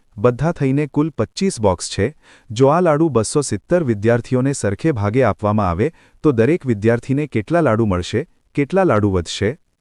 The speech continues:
એક બોક્સમાં બાવીસ લાડુ છે, એટલે પચીસ બોક્સમાં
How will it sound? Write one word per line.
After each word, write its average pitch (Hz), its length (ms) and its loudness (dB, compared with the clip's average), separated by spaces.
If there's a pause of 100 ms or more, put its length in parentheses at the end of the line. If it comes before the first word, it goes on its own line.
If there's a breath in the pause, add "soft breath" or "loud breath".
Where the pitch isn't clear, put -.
(560 soft breath)
એક 165 220 2
બોક્સમાં 143 500 0
બાવીસ 110 340 0
લાડુ 92 240 2
છે, 113 220 -2 (240)
એટલે 151 260 -2
પચીસ 135 480 -2
બોક્સમાં 98 480 -2